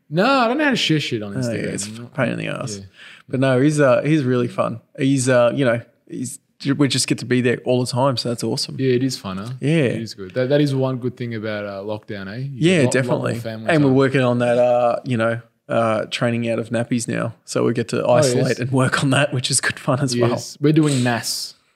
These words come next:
Speaker 1: I'm really trying to get my boy to
Speaker 2: Oh,
Speaker 1: do
Speaker 2: yeah, yeah.
Speaker 1: some good solid mass.
Speaker 2: Yeah.
Speaker 1: It gets met with, "Daddy, mass is boring. I don't wanna do mass."
Speaker 2: <laughs>
Speaker 1: Like, "Look, you'll need it one day." You
Speaker 2: Yeah.
Speaker 1: know? He's like,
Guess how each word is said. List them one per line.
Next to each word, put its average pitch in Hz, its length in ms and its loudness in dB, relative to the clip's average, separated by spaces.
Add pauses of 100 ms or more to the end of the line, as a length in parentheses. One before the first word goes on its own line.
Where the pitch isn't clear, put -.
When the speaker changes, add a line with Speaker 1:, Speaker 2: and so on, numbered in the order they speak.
(120)
Speaker 1:
I'm 110 60 -4
really 123 180 2
trying 120 200 -2
to 117 60 -2
get 110 400 -6
my 107 120 -8
boy 107 320 -4
to 101 320 -10 (140)
Speaker 2:
Oh, 139 180 4
Speaker 1:
do 117 80 2
Speaker 2:
yeah, 117 260 0
yeah. 120 40 -2
Speaker 1:
some 104 200 -10
good 117 160 -8
solid 110 320 -4
mass. 101 460 -12 (240)
Speaker 2:
Yeah. 117 160 0
Speaker 1:
It 110 140 -2
gets - 180 -6
met 113 160 -8
with, 104 140 -10 (160)
"Daddy, 143 360 -2 (720)
mass 208 340 2
is 139 140 2
boring. 120 560 0 (360)
I 175 100 6
don't 226 180 4
wanna 170 160 4
do 139 280 2
mass." 107 460 -6 (140)
Speaker 2:
<laughs> - 80 -20
Speaker 1:
Like, 147 340 0 (840)
"Look, 143 220 2
you'll 147 120 6
need 156 180 6
it 147 120 4
one 117 220 0
day." 101 340 -2 (100)
You 123 140 -2
Speaker 2:
Yeah. 139 220 6
Speaker 1:
know? 135 100 4
He's 120 140 0
like, 117 360 -2